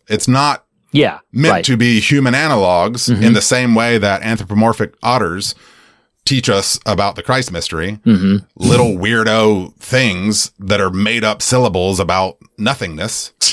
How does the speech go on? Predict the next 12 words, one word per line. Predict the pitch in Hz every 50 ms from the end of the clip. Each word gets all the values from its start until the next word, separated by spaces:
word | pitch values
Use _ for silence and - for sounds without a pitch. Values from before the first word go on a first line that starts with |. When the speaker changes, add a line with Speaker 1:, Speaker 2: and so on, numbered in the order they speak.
| - - - 104 -
Speaker 2:
<laughs> | - 104
Speaker 1:
are | 104 98
meant | 101 127 143 113
to | 117
just | 101 107 107 104 -
show | - - 170 175 185
you, | 131 87 78 78 87 98 107 104 _ _ - - _ -
look | - 156 151
at | - 165
these | 175 151 123
little | 147 151 143 120
weirdos | 117 135 139 127 101 82 78 78 90 98 - -